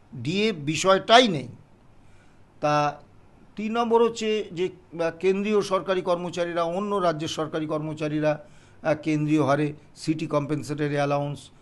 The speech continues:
তারপরে আপনার, আহ, মেডিকেল অ্যালাউন্স,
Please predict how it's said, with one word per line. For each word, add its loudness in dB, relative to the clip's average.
তারপরে -2
আপনার, -2
আহ, 0
মেডিকেল -2
অ্যালাউন্স, -2